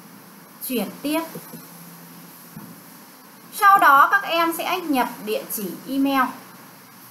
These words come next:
cho cái người nhận. Các em soạn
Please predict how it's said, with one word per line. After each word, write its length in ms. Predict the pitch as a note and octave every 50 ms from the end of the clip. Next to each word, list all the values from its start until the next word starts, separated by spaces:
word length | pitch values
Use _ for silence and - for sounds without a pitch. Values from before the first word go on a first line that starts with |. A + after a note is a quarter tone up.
| - - - - - - - - - - - - - -
cho 100 | - C4+
cái 140 | C4 C#4+ C#4+
người 340 | D4 C#4+ C4 A#3 G#3 F#3 - - - - - - - - - - -
nhận. 200 | - A3+ G3+ - - - - - - - - - - - - - - - - - - - - - - - - - - - - - - - - - - - - - - - - - - - - - - - - - - - - - - - - - - - - - - -
Các 120 | - F#4 -
em 300 | - F#4 F#4 F#4 F4 -
soạn 260 | - E4 - -